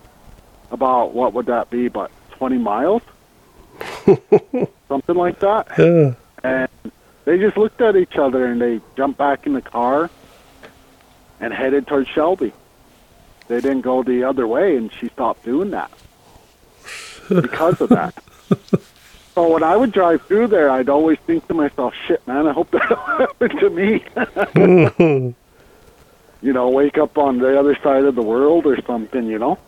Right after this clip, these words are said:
Speaker 2: Mm-hmm.
Speaker 1: I, you know, I think about that stuff, you know, 'cause that section, you know, and that's all part of Two Medicine.
Speaker 2: Mm-hmm.
Speaker 1: It really is, you know, it, it stretches into that area.
Speaker 2: It does.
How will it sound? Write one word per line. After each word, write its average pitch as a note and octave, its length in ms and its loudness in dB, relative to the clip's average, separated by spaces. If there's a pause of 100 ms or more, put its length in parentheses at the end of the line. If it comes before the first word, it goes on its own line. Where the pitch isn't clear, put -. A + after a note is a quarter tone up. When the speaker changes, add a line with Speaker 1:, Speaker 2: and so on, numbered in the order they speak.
(120)
Speaker 2:
Mm-hmm. C#3 300 4 (1200)
Speaker 1:
I, D3 220 2
you C3+ 220 0
know, C3+ 120 0
I C3+ 120 2
think B3 240 -2
about B2+ 260 -2
that - 200 -6 (100)
stuff, G#2+ 280 -4
you C3 100 -2
know, C3+ 140 -2
'cause - 180 -12
that C#3+ 280 0
section, F#3+ 500 -2 (1000)
you B2+ 80 -2
know, C#3 200 0
and D3+ 120 2
that's D#3+ 200 0
all E3+ 180 2
part D#3 260 0
of E3+ 140 -2
Two D#3+ 80 -4
Medicine. D#3 520 -4 (340)
Speaker 2:
Mm-hmm. C3+ 280 6 (920)
Speaker 1:
It B2 60 0
really D3 380 4
is, A#3+ 240 2
you A#2 100 -2
know, B2 200 -2
it, A2+ 180 0
it A#2+ 160 -2
stretches C3 480 -4
into E3 280 0
that G#2+ 200 0
area. G2 380 -2 (1080)
Speaker 2:
It C#3 120 -4
does. C3 360 4